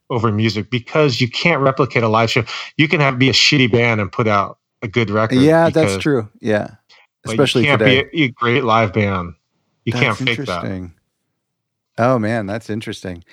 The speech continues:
Speaker 2: Hey, what did you guys do with Five Iron Frenzy? I saw that on Wikipedia. I used to have, I had one of their C Ds back in the day.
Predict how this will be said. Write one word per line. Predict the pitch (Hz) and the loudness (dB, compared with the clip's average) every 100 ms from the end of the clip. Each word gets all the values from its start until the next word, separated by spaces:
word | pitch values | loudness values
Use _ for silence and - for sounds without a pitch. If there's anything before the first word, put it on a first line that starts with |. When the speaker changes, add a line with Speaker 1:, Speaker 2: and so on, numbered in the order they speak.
| - - | -20 -2
Speaker 2:
Hey, | 220 254 | 0 2
what | 339 | 4
did | 370 - | 2 2
you | 233 | -2
guys | 208 185 139 | 0 0 2
do | 151 160 | 2 4
with | 139 | 2
Five | - 135 127 | 2 0 2
Iron | 123 117 | 0 -2
Frenzy? | - 123 131 104 | 0 0 2 0
I | 87 | 0
saw | 90 135 135 | 0 2 4
that | 135 120 | 4 2
on | 110 | 0
Wikipedia. | 110 110 101 117 117 98 | -2 -4 -6 -4 -2 -2
I | 85 | 0
used | 127 143 | -2 -2
to | 131 | -2
have, | 113 | -2
I | 110 | -2
had | 127 120 | -2 -2
one | 104 | -4
of | |
their | 90 85 | -6 -10
C | - | -10
Ds | 92 104 | -6 -6
back | - 101 98 | -4 -6 -6
in | 98 | -8
the | |
day. | 85 92 92 | -6 -6 -8